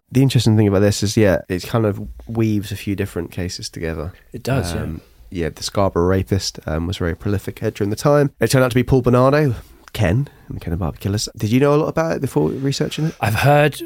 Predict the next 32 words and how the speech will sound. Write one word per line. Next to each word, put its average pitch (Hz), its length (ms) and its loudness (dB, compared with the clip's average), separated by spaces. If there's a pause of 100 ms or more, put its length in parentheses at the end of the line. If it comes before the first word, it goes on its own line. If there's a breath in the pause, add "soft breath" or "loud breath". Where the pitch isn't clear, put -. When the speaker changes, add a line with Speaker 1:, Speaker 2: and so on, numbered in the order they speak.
(120)
Speaker 2:
Bernardo's 117 520 4
name 101 480 0
referenced 107 640 -2
in 95 140 -2
two 120 280 2
or 98 80 2
three 104 340 -2
of 85 120 -2
the, 87 220 2
uh, 85 320 0
Jim 98 200 0
Can't 92 280 -2
Swim 107 320 0 (120)
interrogations, 104 800 0
where 95 140 2
it's 90 100 -4
that 85 160 -6
really, 101 400 2
really 92 280 0
good 90 380 -2 (220)
Speaker 1:
Hmm. 104 240 -6
Speaker 2:
interrogator 82 680 -2
that's 78 200 -8
like, 78 280 -4
he - 140 -4
makes 104 360 -2
a 98 80 -2
reference 92 400 -4
in 87 80 -2
one 87 120 0
of 82 80 -2
the 80 60 -6